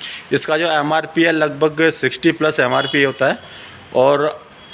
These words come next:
आपको ये मार्केट में मिल जाएगा under thirty five thousand, यानी पैंतीस हज़ार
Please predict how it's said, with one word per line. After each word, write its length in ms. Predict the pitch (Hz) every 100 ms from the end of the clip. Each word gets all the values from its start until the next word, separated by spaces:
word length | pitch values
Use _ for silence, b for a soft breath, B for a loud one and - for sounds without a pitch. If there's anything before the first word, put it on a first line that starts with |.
| - - - - -
आपको 300 | 135 - 170
ये 160 | 165 165
मार्केट 380 | 139 139 147
में 100 | 165
मिल 180 | 160 151
जाएगा 360 | 147 151 156 165 -
under 300 | 135 139 156 151
thirty 200 | 139 147
five 300 | - 143 143 -
thousand, 360 | 123 127 131 131
यानी 160 | 143
पैंतीस 500 | 143 139 131 - 143
हज़ार 320 | 135 139 139